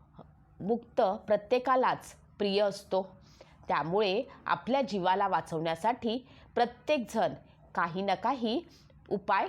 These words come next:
करत असतो. त्याचप्रमाणे हरिरामने देखील तो रस्ता सोडला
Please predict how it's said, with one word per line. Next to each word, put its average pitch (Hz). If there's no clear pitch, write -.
करत 165
असतो. -
त्याचप्रमाणे 302
हरिरामने 254
देखील 196
तो 208
रस्ता 190
सोडला 214